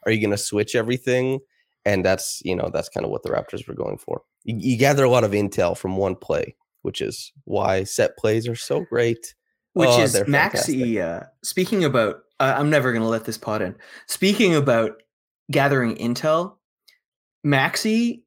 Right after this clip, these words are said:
Speaker 2: has been scram switched to the corner more than I've ever s-, they're like,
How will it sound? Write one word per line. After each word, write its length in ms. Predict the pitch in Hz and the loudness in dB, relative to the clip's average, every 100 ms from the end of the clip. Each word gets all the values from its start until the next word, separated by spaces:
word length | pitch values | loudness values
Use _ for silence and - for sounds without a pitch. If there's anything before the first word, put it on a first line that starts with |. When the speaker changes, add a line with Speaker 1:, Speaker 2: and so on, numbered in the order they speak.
| - | -10
Speaker 2:
has 260 | - 151 135 | -2 0 2
been 200 | 143 139 | 0 0
scram 380 | - 117 113 | -2 -4 -2
switched 540 | 139 - 175 196 - - _ - | -2 -4 -4 -4 -8 -10 _ -6
to 140 | 156 | -2
the 100 | 139 | 0
corner 580 | 190 - 127 101 87 - _ _ _ _ _ | 0 -2 -2 -2 -6 -10 _ _ _ _ _
more 240 | 147 139 135 | -2 2 2
than 120 | 135 | 0
I've 180 | 120 101 - | -2 -2 -2
ever 220 | 127 123 | -2 -2
s-, 120 | 117 | -4
they're 220 | - 151 185 | 0 2 4
like, 320 | 151 131 | 4 0